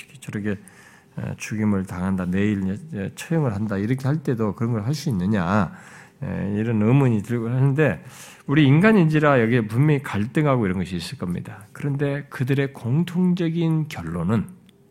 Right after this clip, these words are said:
이런 기록을 당해 독에서 보면은 놀라울 정도로 그때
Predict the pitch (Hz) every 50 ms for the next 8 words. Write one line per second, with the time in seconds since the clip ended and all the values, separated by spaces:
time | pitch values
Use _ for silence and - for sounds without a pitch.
0 | _ _ _ _ - - - - 90 90 90 - 104 98 85 87 85 - - 107
1 | 101 95 - 92 90 87 - - - 87 85 82 90 104 92 80 - - _ _
2 | _ _ _ _ _ _ _ _ _ _ _ _ _ _ _ _ _ _ _ -
3 | - 127 131 131 139 139 135 131 127 135 131 113 117 117 117 113 110 - - -
4 | - - 156 135 107 98